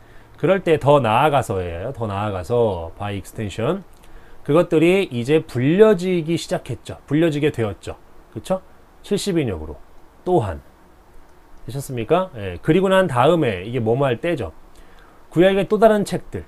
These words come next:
그쵸? 예언서와 성문서, 그쵸? 이런 것들이 were translated into Greek. 그리스어로 번역이 되었을 때 그때에 더 나아가서 그들이, 그것들이, 그 책들이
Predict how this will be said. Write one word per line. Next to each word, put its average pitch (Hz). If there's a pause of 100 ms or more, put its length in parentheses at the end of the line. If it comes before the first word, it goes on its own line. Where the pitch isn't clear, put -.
(100)
그쵸? 151
예언서와 123
성문서, 147 (240)
그쵸? -
이런 143
것들이 127
were 127
translated 147
into 139
Greek. 160 (280)
그리스어로 135
번역이 139
되었을 127 (200)
때 208 (540)
그때에 185
더 165
나아가서 143 (240)
그들이, 131
그것들이, 135
그 113
책들이 160